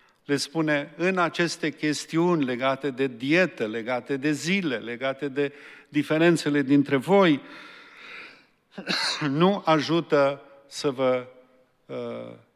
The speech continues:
judecați, să vă, să vă, uh, disprețuiți, să vă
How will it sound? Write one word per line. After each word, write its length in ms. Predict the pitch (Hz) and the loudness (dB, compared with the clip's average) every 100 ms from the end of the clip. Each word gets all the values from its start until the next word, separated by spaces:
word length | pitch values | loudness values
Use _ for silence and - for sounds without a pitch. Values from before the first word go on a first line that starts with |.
| _ _ _ _ - | _ _ _ _ -8
judecați, 920 | 123 156 131 - 175 175 165 - - | -2 2 0 4 6 6 4 -6 -4
să 120 | 143 | -4
vă, 400 | 127 135 135 131 - - | -2 0 0 -2 -8 -20
să 240 | - - 139 | -18 -8 -6
vă, 540 | 123 127 123 131 - 127 | -2 0 0 -4 -8 -8
uh, 80 | 123 | -6
disprețuiți, 880 | 131 127 - 131 - 156 196 175 | -6 -4 -2 -2 0 0 0 -2
să 200 | - 151 | -4 -4
vă 400 | 131 123 127 123 | -2 0 0 0